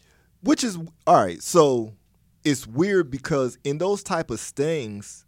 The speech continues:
that they have when they bre-, when they bust little businesses like that, they normally don't arrest the Johns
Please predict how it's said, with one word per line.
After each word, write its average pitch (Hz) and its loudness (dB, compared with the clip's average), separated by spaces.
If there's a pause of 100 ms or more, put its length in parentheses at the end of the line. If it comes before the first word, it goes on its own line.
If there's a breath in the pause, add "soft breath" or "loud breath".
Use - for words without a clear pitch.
(260)
that 113 -4
they 127 -2
have 123 -2
when 113 -10
they 123 -2
bre-, 117 -6 (160)
when 107 -10
they 113 -4
bust 117 -8
little 117 0
businesses 123 -4
like 127 -4
that, 143 -4 (580)
they 185 0
normally 214 0
don't 175 2
arrest 139 0
the 110 -4
Johns 104 -6